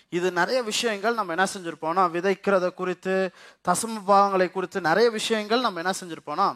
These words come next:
கற்று தேறி இருப்போம். ஆனா, ரொம்ப முக்கியமான விஷயம், நம்ம இந்த நாள்ல கத்துக்க விரும்புகிற விஷயம், இல்லாட்டி நம்ம கத்துக்க போற விஷயம் என்னன்றது நல்லா புரிஞ்சுக்கோங்க.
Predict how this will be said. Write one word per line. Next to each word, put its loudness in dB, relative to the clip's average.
கற்று 0
தேறி 2
இருப்போம். -8
ஆனா, 4
ரொம்ப 0
முக்கியமான 2
விஷயம், -2
நம்ம 2
இந்த 0
நாள்ல 6
கத்துக்க 2
விரும்புகிற -2
விஷயம், -8
இல்லாட்டி -2
நம்ம -6
கத்துக்க -2
போற -8
விஷயம் -12
என்னன்றது -10
நல்லா -8
புரிஞ்சுக்கோங்க. -12